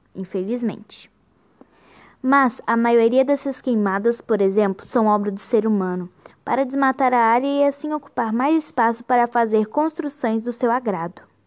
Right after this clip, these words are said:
No Pantanal, pesquisas mostraram que de dois mil e dezenove para dois mil e vinte, os rios da área não recebem muita água,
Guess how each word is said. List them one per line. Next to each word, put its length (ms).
No 120
Pantanal, 560
pesquisas 560
mostraram 640
que 100
de 140
dois 200
mil 140
e 60
dezenove 400
para 260
dois 240
mil 160
e 40
vinte, 360
os 260
rios 220
da 140
área 320
não 100
recebem 500
muita 280
água, 360